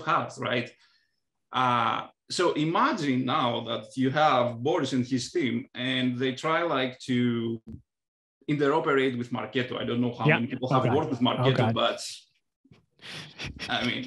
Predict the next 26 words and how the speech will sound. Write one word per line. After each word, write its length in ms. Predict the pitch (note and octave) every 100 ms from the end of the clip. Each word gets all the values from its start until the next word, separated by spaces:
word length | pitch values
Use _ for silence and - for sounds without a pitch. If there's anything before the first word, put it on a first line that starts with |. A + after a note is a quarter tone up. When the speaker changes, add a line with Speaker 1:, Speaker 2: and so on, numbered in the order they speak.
| -
Speaker 1:
<laughs> 1600 | - - B2 - D#3 - D#3 - - - - - - - - -
Speaker 2:
Is 80 | D3
there 160 | F#3+
a, 140 | G3 F#3 F3+
is 60 | E3
there 160 | F#3 F#3
an 60 | F3
off 100 | E3+ F3
the 40 | E3+
record 180 | G3 D#3+
version 260 | F#3 E3+
of 60 | F#3
this 140 | F#3+ -
podcast? 500 | F#3+ - C3+ D#4 B3 -
<laughs> 2250 | F4 C4 F4+ C4+ - - D4+ - - D#4+ D#4 - E4 D4 - C4+ - - A3 - B3 G3 - - - - -
Speaker 1:
I 80 | G3+
mean, 140 | B3+
it's 140 | B3 A#3
the 60 | - D4
best. 180 | D4 - - D#3
I 40 | F3+
mean, 100 | G#3+
it's 100 | F#3+
the 120 | G3+ E3+ A3
dominant 420 | A#3+ F3 D3 C#3+ D3 E3
market 320 | F3+ E3+ C3